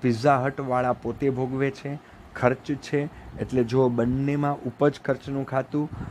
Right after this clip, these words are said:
અને બંને ધંધાનો શું છે? ખર્ચ છે, એવું ત્યાં આગળ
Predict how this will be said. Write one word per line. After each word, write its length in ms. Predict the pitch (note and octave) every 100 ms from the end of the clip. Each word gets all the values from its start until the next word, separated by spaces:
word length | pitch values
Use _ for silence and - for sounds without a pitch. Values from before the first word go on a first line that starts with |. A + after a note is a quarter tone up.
| -
અને 180 | A2+ A#2
બંને 560 | A#2+ B2 C#3+ D#3 F3
ધંધાનો 600 | E3 C#3 C3+ B2+ B2 B2+
શું 260 | A#2+ C#3 B2+
છે? 320 | - A#2 A#2 A#2+ - - - - -
ખર્ચ 360 | - C3 D#3 -
છે, 460 | F3+ - - D#3 E3+ - - -
એવું 280 | C#3 F3
ત્યાં 320 | F#3 - D3 C#3
આગળ 280 | C#3 C#3+